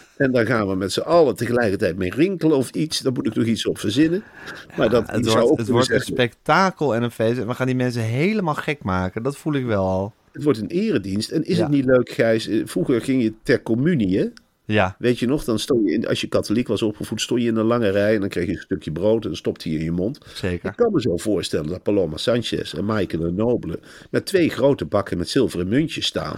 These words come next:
Speaker 1: Of waar, waar het ook van gemaakt is. Hè. Het kan ook koper zijn of steen voor mijn part wat je kunt smelten.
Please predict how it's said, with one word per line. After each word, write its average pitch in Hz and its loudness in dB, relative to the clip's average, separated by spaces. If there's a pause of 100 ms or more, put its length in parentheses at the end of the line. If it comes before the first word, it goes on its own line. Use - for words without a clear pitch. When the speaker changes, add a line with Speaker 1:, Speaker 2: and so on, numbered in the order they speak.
(120)
Speaker 1:
Of - -12
waar, 98 2
waar 117 6
het 120 2
ook 113 -2
van 104 4
gemaakt 101 0
is. 76 -2
Hè. 92 0
Het 92 -4
kan 92 -2
ook 87 -2 (120)
koper 95 2
zijn 87 0
of - -6 (480)
steen 120 4
voor 104 2
mijn 101 0
part 95 -2
wat 92 -2
je - -8
kunt 90 -2
smelten. 92 -2